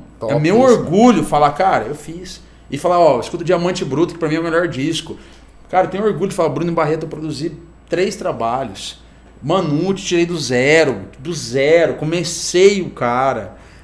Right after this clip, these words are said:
Speaker 2: É,
Speaker 1: Top.
Speaker 2: puta, fiz
Speaker 1: São,
Speaker 2: agora João
Speaker 1: são
Speaker 2: Carreiro,
Speaker 1: produtos,
Speaker 2: fiz ca-
Speaker 1: produtos topíssimos, né?
Speaker 2: Produtos que estão aí. E sabe uma coisa engraçada? Que a gente tava falando na entrevista e eu não lembro, eu não, eu não fiz nenhum artista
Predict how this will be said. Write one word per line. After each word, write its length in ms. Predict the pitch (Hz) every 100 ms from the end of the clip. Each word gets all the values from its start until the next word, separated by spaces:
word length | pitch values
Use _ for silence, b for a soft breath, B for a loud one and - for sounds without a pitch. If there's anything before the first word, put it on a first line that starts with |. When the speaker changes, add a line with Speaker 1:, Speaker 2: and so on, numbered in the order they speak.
| B -
Speaker 2:
É, 180 | 147
Speaker 1:
Top. 360 | 151 139 139 226
Speaker 2:
puta, 120 | 117
fiz 100 | 180 180
Speaker 1:
São, 80 |
Speaker 2:
agora 200 | 175 196
João 140 | 202 202
Speaker 1:
são 60 |
Speaker 2:
Carreiro, 360 | 196 170 156 175 190
Speaker 1:
produtos, 120 | 151
Speaker 2:
fiz 120 | 196 190
ca- 120 | 233
Speaker 1:
produtos 460 | 151 147 160 135
topíssimos, 1300 | - 156 160 156 - - - 175 175 - 104 104 98
né? 260 | 120 135 131
Speaker 2:
Produtos 320 | - 185 190 -
que 80 |
estão 340 | 196 - 196 226
aí. 360 | 180 160 160 151
E 40 | 143
sabe 200 | 226 247
uma 120 | 220
coisa 200 | 165 147
engraçada? 560 | 127 117 - 175 165 120
Que 160 | -
a 60 | -
gente 140 | 135
tava 140 | 139 135
falando 180 | 135 127
na 40 |
entrevista 360 | 123 123 127 147
e 20 |
eu 60 | 147
não 100 | 147
lembro, 240 | 156 143
eu 200 | 123 139
não, 160 | 147 151
eu 140 | 123 147
não 100 | 160
fiz 200 | 165 156
nenhum 300 | 190 240 202
artista 580 | 147 147 175 170 107